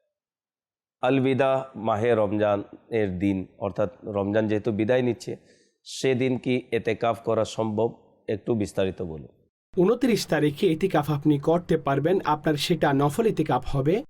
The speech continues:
Speaker 2: নফল ইতিকাফের জন্য না রমজান শর্ত, না রোজা শর্ত, কোনো কিছুই এখানে শর্ত নয়। আপনি চাইলে সমাপ্তি লগ্নে যে মাহফিল হয়ে থাকে, কোথাও এশার নামাজের পরে, কোথাও মাগরিবের নামাজের পরে, তো আপনি সেখানেও ইতিকাফ করতে পারবেন।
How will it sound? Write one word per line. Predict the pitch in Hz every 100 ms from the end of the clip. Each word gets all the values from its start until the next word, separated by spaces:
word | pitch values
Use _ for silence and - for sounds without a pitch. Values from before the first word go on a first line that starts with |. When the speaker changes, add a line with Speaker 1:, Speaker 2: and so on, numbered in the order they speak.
| -
Speaker 2:
নফল | 175 185 180 285
ইতিকাফের | 262 175 165 156 156 160
জন্য | 143 147 165 175
না | 160
রমজান | 147 139 151 208 196
শর্ত, | - 160 139 - 165
না | 156 147
রোজা | 139 147 208
শর্ত, | 202 156 139 143 202 190
কোনো | 151 151
কিছুই | 151 170 - 269
এখানে | - 196
শর্ত | 175 151 143
নয়। | 143 117 90 80 - _ _ _ _ _ _ -
আপনি | 170 180 196
চাইলে | 180 170 185 165 151 -
সমাপ্তি | 165 180 208 -
লগ্নে | 190 160 143 143 147 139
যে | 139 143
মাহফিল | 131 131 143 - 196 131 120
হয়ে | 104 147 190
থাকে, | 180 120 - 127 135 170 214 233
কোথাও | 190 180 170 160
এশার | 180 175 202 147
নামাজের | 139 139 143 139
পরে, | 156 165
কোথাও | 220 190 226
মাগরিবের | 180 147 147 226 214 156
নামাজের | 135 139 139
পরে, | 139 175
তো | 180 190
আপনি | 165 190
সেখানেও | 180 180 214 285
ইতিকাফ | 220 196 143
করতে | 143 139 131
পারবেন। | 127 131 185